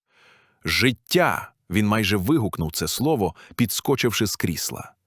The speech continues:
«Яскравості, ризику, грошей, справжніх грошей, а не цієї зарплати від дзвінка до дзвінка.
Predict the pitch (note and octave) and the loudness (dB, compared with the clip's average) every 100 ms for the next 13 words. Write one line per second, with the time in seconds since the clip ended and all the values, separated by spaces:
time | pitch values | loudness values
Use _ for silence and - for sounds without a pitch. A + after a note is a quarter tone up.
0 | - - - - D2+ A#2 - C3 D3 A2+ | -20 -18 -12 -4 -2 -2 0 2 2 0
1 | - - - - - B2+ F3+ C3+ - - | -6 -8 -10 -8 -2 2 4 2 -2 -6
2 | - - - - D3 F3 - - - - | -10 -6 -2 2 4 2 0 -4 -8 -16
3 | - - - - - G2+ A#2+ B2+ F#2+ A2+ | -20 -12 -6 -4 -2 2 4 2 2 0
4 | F#2 G#2 B2 F#2 - B1 - - A2 - | 0 2 2 2 -2 -6 -4 0 2 2
5 | B2+ C3 A2 A2+ G#2+ - C#3+ A#2+ A2 G#2 | 2 2 2 2 0 2 2 2 0 0
6 | E2+ A#2 A#2 A2+ F#2+ F2 G2+ A2+ F2 C#2+ | 2 0 2 2 2 0 0 0 -2 -6
7 | - | -12